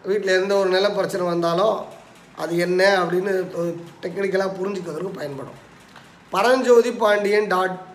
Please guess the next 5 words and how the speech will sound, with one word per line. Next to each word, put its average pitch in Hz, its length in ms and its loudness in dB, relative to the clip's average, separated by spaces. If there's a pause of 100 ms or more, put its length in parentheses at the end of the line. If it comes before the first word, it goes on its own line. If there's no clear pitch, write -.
(100)
இன். 170 400 -2 (240)
இது 196 200 0
வந்து 196 200 -2
என்னுடைய 180 720 0 (720)
வெப்சைட்டு. 185 600 0